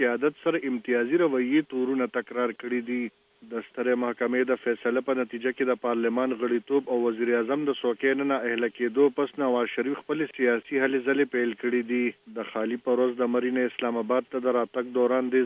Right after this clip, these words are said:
ځای په ځای هرکلي لپاره راغونډ شوي د خپلې پارټۍ کارکنانو سره ملاو شوي دي او سبا له به دې خپل د سیاسي طاقت مرکز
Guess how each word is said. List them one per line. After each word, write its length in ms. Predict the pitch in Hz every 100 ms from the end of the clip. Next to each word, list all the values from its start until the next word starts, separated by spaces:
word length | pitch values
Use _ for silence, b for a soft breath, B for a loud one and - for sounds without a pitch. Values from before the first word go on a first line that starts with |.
| 120
ځای 180 | 139 131
په 120 | 120
ځای 120 | 135 127
هرکلي 380 | 120 123 120 139
لپاره 360 | 123 135 139 131
راغونډ 340 | 120 117 113
شوي 220 | - 139 131
د 120 | 117
خپلې 220 | - 147 143
پارټۍ 380 | 123 117 143 127
کارکنانو 580 | 120 110 120 123 120 110
سره 220 | 123 120 120
ملاو 260 | 120 120 -
شوي 220 | 127 123 117
دي 120 | 127 117 - _ 107
او 160 | 117 -
سبا 240 | 123 131 151
له 160 | 160
به 100 | 156
دې 80 | 143 139
خپل 200 | - 160 160
د 100 | 147
سیاسي 360 | 139 127 - 156 160
طاقت 380 | 135 151 147 147
مرکز 320 | 123 151 -